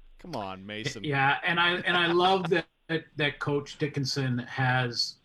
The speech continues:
Speaker 2: has allowed a guy to work his way, got his opportunity, as Luke mentioned, behind a former number one N F L first-round draft pick, worked through all of that,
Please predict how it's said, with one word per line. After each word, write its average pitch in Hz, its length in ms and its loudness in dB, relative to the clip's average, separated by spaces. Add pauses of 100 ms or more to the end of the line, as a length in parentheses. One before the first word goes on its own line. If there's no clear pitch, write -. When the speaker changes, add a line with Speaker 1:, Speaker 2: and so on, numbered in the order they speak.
(140)
Speaker 2:
has 131 240 0
allowed 143 460 4
a 180 40 2
guy 147 220 4
to 143 80 2
work 143 380 0
his 175 200 4
way, 131 540 2
got 185 200 6
his 185 120 2
opportunity, 156 800 2 (340)
as 156 260 4
Luke 196 240 8
mentioned, 175 560 2
behind 165 400 4
a 139 60 4
former 170 340 0
number 165 320 4
one 156 260 4
N 165 120 4
F 165 180 -4
L 156 240 2
first-round 165 540 0
draft 139 320 2
pick, 131 280 -2 (680)
worked 185 340 10
through 220 340 10
all 202 300 10
of 147 80 0
that, 135 340 6